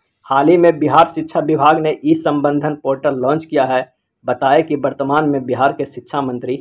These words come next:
कौन हैं? इसका आंसर होगा ऑप्शन सी, विजय चौधरी। अगला है, बिहार के किस जिले के निवासी रमन राज का चयन उन्नीसवें फेडरेशन जूनियर नेशनल प्रतियोगिता के लिए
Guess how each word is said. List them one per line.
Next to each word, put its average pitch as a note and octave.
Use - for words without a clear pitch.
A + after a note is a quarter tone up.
कौन D3+
हैं? A2
इसका C3
आंसर B2+
होगा C3
ऑप्शन B2+
सी, C#3
विजय C#3
चौधरी। G#2+
अगला D3
है, D#3+
बिहार D3
के E3+
किस F3
जिले D#3+
के D#3+
निवासी D3
रमन D#3+
राज D#3
का D#3
चयन D#3
उन्नीसवें D#3
फेडरेशन C#3+
जूनियर C#3+
नेशनल C#3+
प्रतियोगिता C3+
के C3+
लिए D3